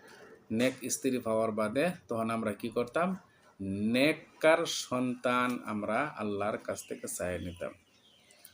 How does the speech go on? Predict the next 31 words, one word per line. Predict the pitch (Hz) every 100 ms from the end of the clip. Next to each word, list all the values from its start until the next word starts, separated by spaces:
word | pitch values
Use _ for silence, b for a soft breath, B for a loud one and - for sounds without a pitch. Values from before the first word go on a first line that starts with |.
| _
আল্লাহর | 107 104 101
কাছে | 98 -
কইতাম, | 98 101 101
"আল্লাহ, | 101 101 101 107 - B B - 117
রব্বি | 110 110
হাবিলি | 98 104 104 101 98
মিনাস | 98 98 92 -
সলিহিন, | 101 98 101 - 110 104 98
রব্বি | 95 107 104 98
হাবিলি | 104 98 98 98
মিনাস | 95 92 92 -
সলিহিন।" | 98 98 92 92 110 101 98 - B B B B B - -
আল্লাহ, | 107 104 101
নেক | 98 107 107
সন্তান | - 104 104 107 101 98
দাও, | 92
নেক, | 95 104 107 - -
নেককার | 104 104 - 104
সন্তান | - - 101 107 107
দাও। | 98 92 92 -
আমরা | 123 143 202 214
আল্লাহর | - 113 110
কাছ | 110 104 -
থেকে | 113 147
আমরা | 156 123 156 180 -
কি | 127
করতাম? | 127 123 123 95 87 - B B B B - -
এই | 113 147
নেককার | 131 104 123 - 135 113
সন্তান | - 113 110 113 110
আমরা | 107 147